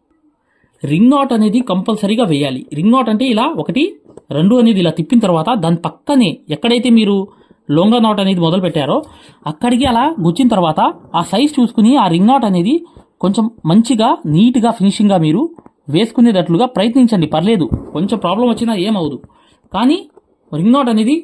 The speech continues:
చక్కగా నీట్‌గా వచ్చేటట్లుగా కొంచెం మీరు అడ్జస్ట్‌మెంట్ చేసుకుంటే చాలు. ఈ వర్క్ అంతా ఎలా ఉండిద్దంటే రౌండ్ అనేది తిప్పుకుంటూ వస్తే మీరే చూస్తే మీరే చెప్తారన్నమాట ఈ వర్క్ అనేది ఎలా ఉందో. ఫైనల్‌గా మీకు మొత్తం ఈ నిండు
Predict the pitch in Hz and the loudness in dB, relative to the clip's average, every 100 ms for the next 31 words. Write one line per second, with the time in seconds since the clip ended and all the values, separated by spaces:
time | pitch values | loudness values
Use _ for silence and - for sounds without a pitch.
0 | - _ - 170 226 233 202 208 214 190 | -8 _ -10 -6 -2 0 0 0 0 0
1 | 190 170 165 160 294 - _ _ _ _ | 0 -2 0 -2 -2 -6 _ _ _ _
2 | - 208 233 202 170 160 226 226 202 160 | -2 0 2 2 2 0 0 0 0 0
3 | 151 156 143 233 349 - - - - _ | -2 -2 0 -2 -2 -10 -10 -10 -10 _
4 | - 151 165 147 - 143 160 170 214 214 | -4 0 2 0 -2 -2 -2 0 0 0
5 | 180 196 202 175 143 139 226 349 - _ | 0 2 2 0 0 0 -2 -4 -10 _
6 | 131 139 214 254 226 202 185 185 - 214 | -6 0 2 4 4 2 0 -2 0 0
7 | 180 143 - 185 330 - _ _ _ 135 | 2 0 -2 -4 -4 -8 _ _ _ -2
8 | 175 254 226 214 240 202 190 175 - 135 | 0 2 0 0 0 0 0 0 -2 -2
9 | 123 120 190 262 139 143 160 165 147 123 | -2 -2 -4 -6 -4 -4 -2 0 0 0
10 | 131 123 127 285 - - 151 202 185 170 | -2 -2 -4 -6 -8 -4 0 0 0 0
11 | 139 156 302 - - - - _ - 151 | 0 -2 -4 -8 -20 -20 -20 _ -12 -12
12 | - 247 233 160 147 175 214 | -6 -2 0 0 0 2 2